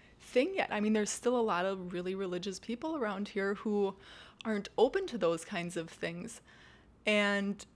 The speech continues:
I mean, it's been difficult getting community involvement, um, and kind of explaining what I do. And I still struggle with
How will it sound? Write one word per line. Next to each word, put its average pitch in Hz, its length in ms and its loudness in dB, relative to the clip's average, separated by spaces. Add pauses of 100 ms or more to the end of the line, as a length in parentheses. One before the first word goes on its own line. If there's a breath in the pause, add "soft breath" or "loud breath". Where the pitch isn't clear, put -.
(220)
I 220 80 6
mean, 214 160 4
it's - 240 -6 (180)
been 220 280 4
difficult 180 500 0
getting 170 220 -4
community 175 460 -4
involvement, 160 760 -4 (140)
um, 175 460 0 (180)
and - 80 -6
kind 202 160 0
of 180 60 -2
explaining 180 720 -2 (600 loud breath)
what 202 260 8
I 190 160 8
do. 208 540 4
And 208 260 4
I 214 80 4
still 247 260 2
struggle 202 580 2 (160)
with 202 140 0